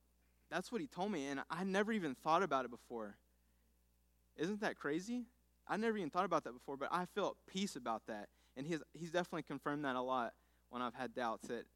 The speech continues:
this is what I'm supposed to be doing. But it was just cool how he did that and did that for my life. But it was, it didn't stop there. I prayed, and that prayer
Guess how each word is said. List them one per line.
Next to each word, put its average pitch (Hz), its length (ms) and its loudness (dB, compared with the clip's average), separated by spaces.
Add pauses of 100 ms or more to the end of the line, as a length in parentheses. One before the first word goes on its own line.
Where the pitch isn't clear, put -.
this 135 160 -8
is 131 60 -12
what 131 100 -4
I'm 120 100 -2
supposed 123 280 -6
to - 60 -20
be 120 80 -6
doing. 110 360 -8 (840)
But 151 140 2
it 156 100 4
was 160 140 -2
just 160 180 -6 (120)
cool 170 240 4
how 131 300 0 (1300)
he 151 140 -6 (120)
did 139 180 -4
that 113 280 -2
and 117 140 -4 (260)
did 135 120 -4
that 131 120 0
for 135 100 -8
my 120 80 -2
life. 120 280 -2
But 156 140 4
it 151 80 2
was, 170 180 2
it 143 140 -2
didn't 196 180 4
stop 139 300 2
there. 139 300 2 (340)
I 165 80 0
prayed, 160 500 2 (340)
and 139 120 -4
that 143 180 -2
prayer 139 440 2